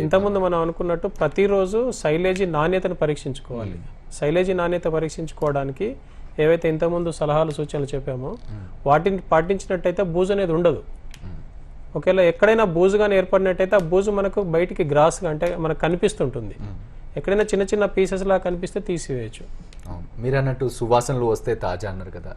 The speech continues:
Speaker 2: ఇంకేమైనా ప్రామాణికాలు ఉన్నాయా ఇది స్వచ్ఛమైన సైలేజీ అని?
Speaker 1: ఇది స్వచ్ఛమైన జీ-, సైలేజీ అని తెలవడానికి మనకు దాని రంగు, అంటే బంగారు రంగులో ఉంటుంది సైలేజీ.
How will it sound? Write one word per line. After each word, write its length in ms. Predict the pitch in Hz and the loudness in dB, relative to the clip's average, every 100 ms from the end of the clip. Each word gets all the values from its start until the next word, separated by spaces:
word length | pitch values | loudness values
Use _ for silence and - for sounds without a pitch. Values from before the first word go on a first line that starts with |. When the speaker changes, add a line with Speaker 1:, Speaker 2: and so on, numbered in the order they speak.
| - | -8
Speaker 2:
ఇంకేమైనా 420 | 123 139 135 139 | 0 2 2 2
ప్రామాణికాలు 680 | 127 120 131 147 135 123 107 | 2 4 4 2 0 0 0
ఉన్నాయా 320 | 98 98 98 - | 0 -2 -4 -8
ఇది 160 | 113 107 | -8 -6
స్వచ్ఛమైన 520 | - 104 127 117 107 | -4 -4 -2 -4 -6
సైలేజీ 520 | - 92 92 85 85 | -6 -6 -6 -6 -10
అని? 160 | 80 - - - - - - - - | -12 -12 -14 -16 -16 -16 -16 -14 -6
Speaker 1:
ఇది 120 | 175 | -4
స్వచ్ఛమైన 540 | - 156 190 196 202 | -2 -2 0 0 0
జీ-, 220 | 202 196 185 | 0 0 0
సైలేజీ 380 | 175 185 180 | 0 0 0
అని 100 | 175 | -2
తెలవడానికి 640 | 165 160 165 165 160 160 185 | -2 0 0 0 -2 -2 -2
మనకు 300 | 165 160 180 | -2 -4 -2
దాని 240 | 160 156 | 0 2
రంగు, 340 | 139 139 147 117 - - - - - - - - - | 2 2 0 -4 -8 -14 -14 -14 -14 -14 -12 -14 -10
అంటే 120 | 147 151 | -2 -2
బంగారు 480 | 131 143 180 196 | 2 4 8 8
రంగులో 360 | 185 175 175 180 | 6 0 4 4
ఉంటుంది 340 | 147 123 113 104 - | 4 0 -6 -8 -8
సైలేజీ. 460 | 151 127 120 107 | -6 -4 -6 -10